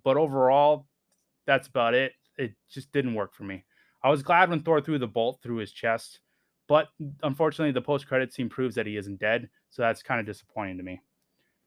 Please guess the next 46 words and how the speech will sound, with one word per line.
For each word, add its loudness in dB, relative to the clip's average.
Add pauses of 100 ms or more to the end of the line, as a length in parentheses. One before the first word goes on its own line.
(360)
It 4
was 4
a 0
pretty 4
hype 4
post-credit -2
scene, -4
though, -4
with -6
Hercules -4
coming -8 (300)
to -2
the -4
M -4
C -10
U. -6 (760)
I'm -2
really 2
excited 4
to -4
see -2
what -2
Kevin -2
Feige 0 (300)
has -4
planned -2
for -12
him. -12 (1120)
Now, 6
with 4
the -4
lack 2
of -2
big 0
M 0
C -8
U 0
moments -2
in -4
the -2
film, -2 (640)
it's -4
very 6
disappointing -2
that -2
there -4